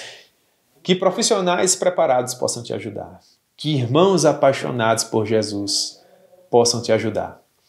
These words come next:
E que a alegria te visite em um número infinitamente maior que os tempos de melancolia.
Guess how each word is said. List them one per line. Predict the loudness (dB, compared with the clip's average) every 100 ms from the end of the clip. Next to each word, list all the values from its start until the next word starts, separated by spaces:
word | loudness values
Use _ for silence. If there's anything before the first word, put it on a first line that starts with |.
| _ _ -2
E | -2
que | 4
a | 6
alegria | 6 4 4 4 4
te | 0
visite | -2 -2 -2 -2 -4 -6 -6 -8 -16 _ _ _ _
em | 0 2
um | 2
número | 0 2 2 4 4
infinitamente | 4 2 -2 -4 -2 0 0 -2 -2 0 0 0 -2 -4 0
maior | 2 2 -2 -8 _ _ _ _ _ _ _ _ _ _ _ _
que | 2
os | 2
tempos | 2 -2 -2
de | 0
melancolia. | 0 -2 -2 -4 -4 -8 -14